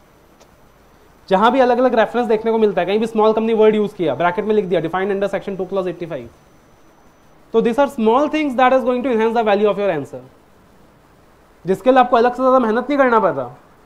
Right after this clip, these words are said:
पूरे लॉ के लिए common मेहनत करी, पूरे audit के लिए common मेहनत करी, आपके दिमाग में set है। ओआर एसआर का बात आएगा, मैं steps में लिखूंगा। दो number का question आया तो मैं cut short कर दूंगा। Definitions है तो ये common definitions हैं, इनका मैं reference हर जगह लिख दूंगा।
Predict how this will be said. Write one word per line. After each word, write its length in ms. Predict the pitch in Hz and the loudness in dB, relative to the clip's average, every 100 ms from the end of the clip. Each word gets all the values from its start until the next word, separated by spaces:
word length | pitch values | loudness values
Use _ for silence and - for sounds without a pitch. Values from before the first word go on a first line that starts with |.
| _ _ _ 226 | _ _ _ 0
पूरे 180 | 247 | 2
लॉ 200 | 254 226 233 | 6 6 4
के 100 | 254 | 2
लिए 120 | 254 | 2
common 300 | 254 208 233 | 2 2 2
मेहनत 280 | 226 233 233 | -2 -4 -4
करी, 220 | 233 262 | -2 -2
पूरे 180 | 226 240 | -2 2
audit 280 | 208 202 214 | 2 2 0
के 80 | 233 | -2
लिए 100 | 233 | 0
common 280 | 220 202 | 0 0
मेहनत 260 | 226 214 226 | 0 -2 -2
करी, 280 | 226 247 185 127 - _ - _ | -2 -2 -2 -6 -16 _ -20 _
आपके 200 | 180 254 | -2 -2
दिमाग 240 | 220 220 233 | 0 0 0
में 100 | 262 | 0
set 220 | 240 196 | 0 0
है। 60 | 156 | 0
ओआर 280 | 175 220 240 | 2 4 4
एसआर 260 | 226 240 | 2 0
का 100 | 226 | 0
बात 200 | 233 226 | 0 0
आएगा, 240 | 233 220 233 | 0 0 0
मैं 120 | 226 | -2
steps 280 | 226 170 180 | 0 -2 -2
में 60 | 160 | -6
लिखूंगा। 340 | 156 147 143 151 _ _ _ _ _ - | -6 -8 -10 -14 _ _ _ _ _ -6
दो 200 | 143 226 | 4 6
number 220 | 262 254 | 6 2
का 100 | 262 | 2
question 300 | 262 233 247 | 2 0 0
आया 120 | 240 226 | -2 -2
तो 100 | 233 | -2
मैं 80 | 226 | -2
cut 140 | 190 | -2
short 180 | 196 170 | -2 -2
कर 120 | 180 | -4
दूंगा। 340 | 160 160 156 160 _ _ _ _ _ _ _ _ _ _ _ _ _ _ _ | -4 -6 -8 -14 _ _ _ _ _ _ _ _ _ _ _ _ _ _ _
Definitions 720 | 151 190 220 247 247 254 247 | 0 2 4 0 0 -2 -2
है 80 | 247 | -2
तो 80 | 247 | -2
ये 120 | 240 | -2
common 300 | 233 208 226 | 0 2 2
definitions 580 | 220 214 208 190 208 190 | 2 0 -2 -2 -4 -4
हैं, 200 | 185 175 - - _ _ _ _ _ | -8 -8 -18 -20 _ _ _ _ _
इनका 320 | 202 208 208 247 | -2 2 4 4
मैं 120 | 247 | 4
reference 360 | 233 220 233 | 2 2 -4
हर 100 | 208 | -2
जगह 160 | 196 208 | -2 0
लिख 140 | 202 | -2
दूंगा। 400 | 170 185 180 175 | -2 -4 -2 -6